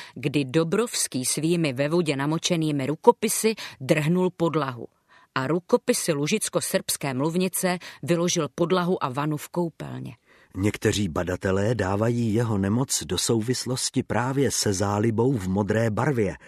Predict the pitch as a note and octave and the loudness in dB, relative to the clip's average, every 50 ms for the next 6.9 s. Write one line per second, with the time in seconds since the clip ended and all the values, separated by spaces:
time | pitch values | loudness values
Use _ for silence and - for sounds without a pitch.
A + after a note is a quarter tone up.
0 | - - - - - - - - _ - B2 A#2+ - C3 G2+ A#2 G#2 - G#2+ F#2+ | -20 -20 -20 -20 -20 -20 -20 -6 _ 2 2 4 4 4 4 4 2 2 2 2
1 | G2 F#2+ F2 F#2+ F#2+ F#2+ F#2+ F2 F2+ F2+ F2 D#2+ F2 D#2+ E2 F#2+ F2 F#2 G#2+ G#2 | 2 2 2 2 2 2 2 2 2 2 0 -2 -2 -2 -2 0 0 2 0 0
2 | - - A2+ A2 A2 G#2 A2+ A2+ A#2+ A#2+ A#2+ - - - - - - - F#2+ F#2+ | 0 0 0 0 2 2 2 2 2 0 -2 -4 -10 -18 -20 -12 -4 0 2 2
3 | F#2+ F2+ F2 E2+ E2+ F2+ F#2+ G2 E2 E2 - F2+ E2+ E2+ E2+ F2 G#2 C3+ D3+ - | 2 2 2 2 0 2 0 0 0 0 0 0 -2 -2 -4 -4 -4 -6 -6 -4
4 | - - - - - B2 - - C#3+ D3 C#3+ - - - - F2 D2+ D#2 F2+ G#2+ | -4 -4 -2 -2 -2 -2 -2 0 0 0 0 0 -2 -4 -6 -6 -4 -2 -2 0
5 | A2 B2+ C3 B2+ G#2+ E2+ - - - - - A2 A2 G#2 G#2 A2+ A#2 - - A#2 | 0 2 2 2 0 0 -2 -6 -8 -4 -2 0 0 2 2 0 0 0 -2 -4
6 | A#2 - - - A#2 A#2 G#2+ G2 E2 D2+ C#2+ - - - C#2+ - B1+ - | -4 -4 -4 -6 -2 -2 0 0 -2 -4 -6 -8 -10 -10 -10 -10 -12 -14